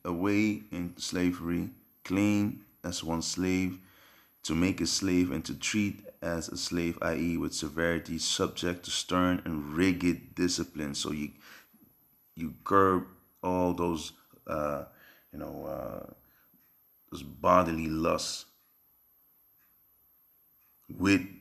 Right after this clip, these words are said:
discipline. You keep it in check, bridle your lust, bring it into subjection, you know? No longer are you the slave of your lust, but your lusts are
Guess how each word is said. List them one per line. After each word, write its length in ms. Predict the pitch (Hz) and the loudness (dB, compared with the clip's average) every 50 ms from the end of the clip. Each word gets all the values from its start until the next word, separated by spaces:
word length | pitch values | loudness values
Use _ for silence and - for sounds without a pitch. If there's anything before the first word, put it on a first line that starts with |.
| - _ _ _ _ _ _ 82 | -20 _ _ _ _ _ _ -6
discipline. 640 | 76 98 98 90 - 87 - - 76 80 78 76 76 76 | -2 0 0 0 0 -2 -4 -4 -4 -4 -2 -2 -2 -2
You 100 | 78 71 | -4 -4
keep 280 | - - 85 85 - | -6 -8 -8 -6 -2
it 80 | 80 78 | -2 -2
in 140 | 78 78 76 | -2 -2 -2
check, 300 | - - 90 82 69 - - - _ _ _ _ _ _ _ _ _ _ _ - | -2 0 0 0 -2 -4 -10 -18 _ _ _ _ _ _ _ _ _ _ _ -16
bridle 460 | 78 80 90 92 90 85 82 80 78 | -4 0 2 4 4 4 2 2 2
your 140 | 78 80 76 | 0 0 0
lust, 460 | 76 78 82 76 71 - - - - - _ _ _ _ _ _ _ _ _ _ _ _ _ _ _ - | 0 0 0 0 0 -4 -8 -10 -12 -16 _ _ _ _ _ _ _ _ _ _ _ _ _ _ _ -6
bring 240 | 82 87 90 85 85 | 0 2 2 2 4
it 60 | 82 | 2
into 240 | 82 80 80 78 78 | 2 0 0 -2 -4
subjection, 680 | - - 76 73 - 80 87 85 80 - - - - - - _ _ _ _ _ _ _ _ _ _ _ | -4 -2 -4 -4 -2 0 0 0 0 -2 -6 -8 -10 -14 -18 _ _ _ _ _ _ _ _ _ _ _
you 100 | - 73 | -8 -4
know? 260 | 76 78 101 139 135 - - _ _ _ _ _ _ _ _ _ _ _ _ _ _ _ _ _ _ _ _ _ _ _ _ _ _ _ - - _ _ - | -2 -2 -2 -2 -4 -8 -14 _ _ _ _ _ _ _ _ _ _ _ _ _ _ _ _ _ _ _ _ _ _ _ _ _ _ _ -20 -20 _ _ -10
No 280 | - 95 90 95 95 95 | -2 0 2 4 4 4
longer 380 | 95 95 92 90 90 90 87 | 6 6 6 6 6 4 4
are 80 | 85 85 | 4 2
you 160 | 85 87 87 | 2 2 0
the 100 | 85 80 | 0 -2
slave 420 | 76 - - 90 92 92 90 82 | -2 -2 0 2 4 4 4 4
of 160 | 82 78 76 80 | 2 -2 -2 -2
your 80 | 78 | -2
lust, 420 | 76 76 80 87 87 85 82 - 78 | 0 2 2 2 2 2 0 -2 -6
but 240 | 78 73 - - | -8 -8 -8 -10
your 280 | - 71 71 73 71 76 | -10 -8 -6 -6 -4 -4
lusts 420 | 78 78 85 90 90 87 - - - - _ _ | -2 0 2 2 2 0 -2 -6 -14 -18 _ _
are 420 | - 82 80 80 80 78 78 76 | -4 0 2 2 2 2 0 -2